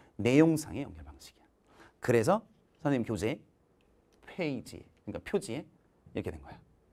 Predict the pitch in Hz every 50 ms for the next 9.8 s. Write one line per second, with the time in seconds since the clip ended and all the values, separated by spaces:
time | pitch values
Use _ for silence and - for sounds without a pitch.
0 | - - _ - - 110 113 104 98 107 117 117 127 117 95 78 - - - -
1 | - - - - - - - - - - - - - - - - - 92 85 85
2 | - - - - - _ _ _ _ _ _ _ _ _ _ _ _ _ _ -
3 | - 160 139 127 110 101 104 107 135 - - - - - - - 139 135 - -
4 | 202 185 127 113 127 156 180 175 202 180 170 139 135 123 120 104 104 92 85 87
5 | 87 85 85 - - _ _ _ _ - 123 123 - 151 127 - - 170 170 202
6 | 190 131 - 160 127 110 110 107 98 95 - - 85 82 80 95 127 - _ _
7 | _ _ _ _ - - - _ _ _ - - _ - - - - - - -
8 | - 156 - 220 226 220 - - 269 - - - - 311 330 320 320 302 277 262
9 | 247 233 214 196 170 151 147 143 120 92 80 - - 156 139